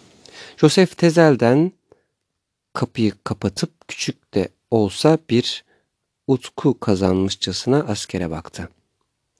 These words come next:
Danser soru dolu gözlerini doktora çevirdi. Belediye Başkanı Orden, "Doktor Winter," dedi.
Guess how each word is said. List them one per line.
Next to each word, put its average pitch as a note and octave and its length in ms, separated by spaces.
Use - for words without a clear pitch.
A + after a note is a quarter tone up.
Danser A2+ 460
soru F3+ 320
dolu B2 220
gözlerini G#2 500
doktora A2+ 360
çevirdi. F2+ 560
Belediye A#2 240
Başkanı G2+ 340
Orden, G2+ 440
"Doktor D#3 460
Winter," A#2 340
dedi. F2 300